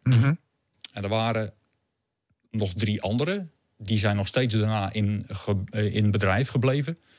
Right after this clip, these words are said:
Speaker 2: En de laatste is, eh, in tweeduizend uitgeschakeld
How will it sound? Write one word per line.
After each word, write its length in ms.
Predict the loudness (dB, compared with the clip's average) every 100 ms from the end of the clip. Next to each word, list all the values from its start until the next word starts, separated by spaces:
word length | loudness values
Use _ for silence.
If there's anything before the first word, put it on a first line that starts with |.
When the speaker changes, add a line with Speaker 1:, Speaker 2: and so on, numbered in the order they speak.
| _
Speaker 2:
En 100 | -8
de 80 | 0
laatste 460 | 0 0 -2 -6 -8
is, 520 | -4 -4 -4 -8 -14 _
eh, 300 | -8 -6 -4
in 160 | -2 0
tweeduizend 1000 | 2 2 4 2 0 0 -2 -6 -10 _ _ _
uitgeschakeld 760 | -8 -8 -8 -12 -12 -12 -16